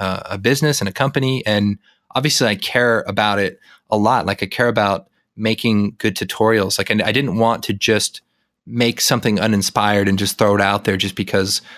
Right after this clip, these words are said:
I'm busy and, you know, like, everything I want to be as good as possible. And, you know, that can have its own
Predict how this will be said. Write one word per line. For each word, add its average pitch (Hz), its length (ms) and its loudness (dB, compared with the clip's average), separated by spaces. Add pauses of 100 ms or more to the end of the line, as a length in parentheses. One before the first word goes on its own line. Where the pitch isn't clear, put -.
I'm 104 220 2
busy 98 540 0
and, 95 460 -4
you 104 120 -6
know, 92 340 -2 (240)
like, 101 220 -4
everything 120 600 0 (520)
I 113 80 4
want 107 320 2
to 113 80 2
be 101 340 0
as 101 180 0
good 98 280 0
as 95 180 -2
possible. 113 640 -2
And, 147 220 0
you 202 80 2
know, 104 140 2
that 120 140 0
can 110 120 -4
have 98 180 0
its - 140 -2
own 98 260 -2